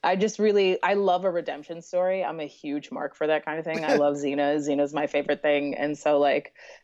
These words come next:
Speaker 1: to me, the chance to write a really intense red-,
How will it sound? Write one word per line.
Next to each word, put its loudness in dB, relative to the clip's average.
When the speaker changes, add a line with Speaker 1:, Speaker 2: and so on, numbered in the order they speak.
Speaker 1:
to -2
me, 0
the -2
chance -4
to 0
write -4
a 2
really -2
intense -10
red-, -10